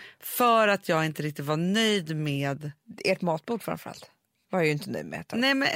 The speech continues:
Speaker 1: också så här middags-, alltså, middagsupplevelsen kunde inte bli optimal
Speaker 2: Nej.
Speaker 1: i mitt gamla
Speaker 2: Nej.
Speaker 1: hus. Nu är det, är det ju sällskapssalonger
Speaker 2: Exakt.
Speaker 1: i mitt nya hus. Ja. Och då, Amanda.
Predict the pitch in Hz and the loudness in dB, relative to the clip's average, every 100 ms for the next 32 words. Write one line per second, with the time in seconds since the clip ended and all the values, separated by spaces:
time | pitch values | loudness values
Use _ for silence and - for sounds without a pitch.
0 | - 262 - 269 247 214 226 254 208 180 | 0 0 0 -2 2 2 2 0 -2 -2
1 | 208 - - - _ _ _ - 226 240 | -2 0 -4 -6 _ _ _ -4 0 2
2 | 226 214 - - - _ - - - - | 0 -2 -12 -20 -20 _ -20 -18 -16 -4
3 | 233 302 262 - 233 247 233 208 196 214 | 0 2 2 2 2 2 4 2 0 2
4 | 185 165 151 - 175 - 196 202 160 123 | 0 0 -4 -4 -6 0 2 4 4 2
5 | 139 180 180 202 - 170 156 151 - 156 | 2 2 4 2 0 0 2 -2 0 2
6 | 156 180 190 202 - _ - - - _ | 4 4 4 0 -8 _ -20 -20 -20 _
7 | 208 277 311 247 180 165 160 156 - _ | 2 4 6 6 6 4 4 2 0 _
8 | - - - 180 170 165 160 160 208 160 | -18 -18 -4 0 2 2 0 0 2 2
9 | 147 160 147 - - - 185 233 196 160 | 0 -4 -6 -8 -4 0 2 2 2 -2
10 | - 143 _ 190 185 - - - 202 - | -4 -12 _ 2 2 0 -2 0 0 0
11 | - 196 165 147 160 196 202 - - - | 0 2 2 0 0 2 2 -2 -10 -6
12 | - 143 - - - - - - 226 196 | -2 -2 -4 -16 -14 -14 -14 -4 -4 -2
13 | 202 277 196 147 135 - | 0 2 4 2 0 -4